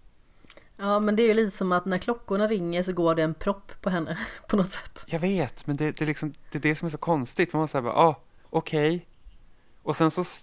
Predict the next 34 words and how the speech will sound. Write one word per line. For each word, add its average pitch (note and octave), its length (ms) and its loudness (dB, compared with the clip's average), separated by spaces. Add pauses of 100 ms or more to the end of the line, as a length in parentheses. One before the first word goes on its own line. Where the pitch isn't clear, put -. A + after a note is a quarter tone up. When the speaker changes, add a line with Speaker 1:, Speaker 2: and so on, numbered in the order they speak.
(140)
Speaker 2:
sen D#3+ 220 0
så, F#3+ 240 0
sen E3 200 -2
tycker - 180 -2
jag F3 60 2
det - 20 0
är C3 80 -4
lite B2 160 -6
klippt - 280 -4
märkt A#2 240 0
också, G#2 160 -4
för A2+ 60 -4
det A#2+ 80 0
ser - 120 -4
ut F3 260 0
så D#3 60 4
att C#3 80 0
hon B2 160 0
rider B2+ 360 2
mot G2+ 540 -2 (500)
slottet. - 680 -4 (880)
Speaker 1:
Ja. F3+ 220 -4 (460)
Speaker 2:
Vilket B2+ 300 2
jag C#3+ 180 10
skulle - 140 -8
känna A#2+ 200 2
är G#2 40 2
så G#2 100 0
här: F#2+ 140 0
okej, G#2+ 380 0 (240)
de C3 160 2
har C#3+ 80 2
gett B2 280 0
sig. G2 320 -2